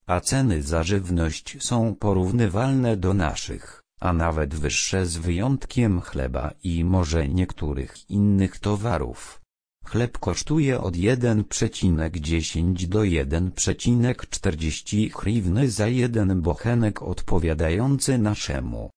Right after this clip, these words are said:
Masło kosztuje powyżej ośmiu hrywien za jeden kilogram. Kasza gryczana,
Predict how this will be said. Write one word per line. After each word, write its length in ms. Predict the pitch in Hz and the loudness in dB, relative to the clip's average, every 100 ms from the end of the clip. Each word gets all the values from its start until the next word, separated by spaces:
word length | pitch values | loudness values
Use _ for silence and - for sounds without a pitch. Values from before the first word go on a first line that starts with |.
| _ _ _ 98 | _ _ _ -4
Masło 520 | 120 135 - 104 82 | -2 -2 -2 0 -2
kosztuje 640 | - 78 - 151 143 139 | -2 -6 -2 0 4 2
powyżej 600 | 98 104 101 123 104 82 | 2 0 2 2 0 0
ośmiu 480 | 73 71 - 117 120 | -2 -2 0 2 2
hrywien 640 | - - 110 107 127 110 85 | 0 -2 0 2 4 4 2
za 180 | 85 87 | 0 2
jeden 500 | 98 127 120 107 107 | 2 2 2 0 0
kilogram. 840 | 123 107 71 60 - 58 57 55 - _ _ _ | -2 0 0 -2 -6 -6 -6 -8 -12 _ _ _
Kasza 400 | - 135 143 98 | -6 -4 0 -2
gryczana, 760 | 90 85 - 110 98 78 71 | 0 -2 -2 -2 0 0 -2